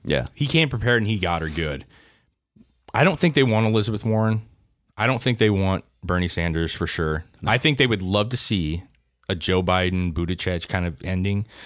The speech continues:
Speaker 1: Yeah.
Speaker 2: Yang's not gonna have a chance, but he's trying.
Speaker 1: Well, let me, uh, let me go to an article here real quick, all right?
Speaker 2: Is this about the, uh, conspiracy of who shall run, maybe, possibly?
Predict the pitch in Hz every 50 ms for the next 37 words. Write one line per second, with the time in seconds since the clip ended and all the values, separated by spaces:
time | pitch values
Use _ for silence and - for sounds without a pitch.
0 | - - 82 80 82 101 123 - - _ _ - 107 107 104 104 92 98 87 85
1 | - 87 80 76 78 78 78 - - 82 78 76 76 78 - - 76 67 - -
2 | _ _ - - - 170 165 - - 90 80 80 82 82 85 - - - - -
3 | - - _ _ - 123 131 127 123 - - 85 117 131 147 175 175 180 175 165
4 | 143 131 123 - - 117 120 127 139 151 147 147 139 135 131 104 90 - 110 110
5 | 107 101 95 92 90 87 85 85 - - 78 73 78 78 73 69 71 71 69 -
6 | 71 65 - - 71 73 73 85 98 - - - - - - - - - _ -
7 | - 143 156 - - - - 95 - - - - 90 87 85 82 - - 87 82
8 | 82 80 78 76 76 76 71 73 73 - - 78 78 - - - 85 80 78 78
9 | 90 - 92 92 90 - - 80 78 73 71 69 69 67 67 67 - - - _
10 | _ _ _ _ _ _ _ _ _ _ _ _ _ _ - 107 98 85 80 -
11 | 82 80 76 73 71 71 73 76 82 85 78 76 78 76 85 90 87 - 82 80
12 | 85 - - 107 120 139 156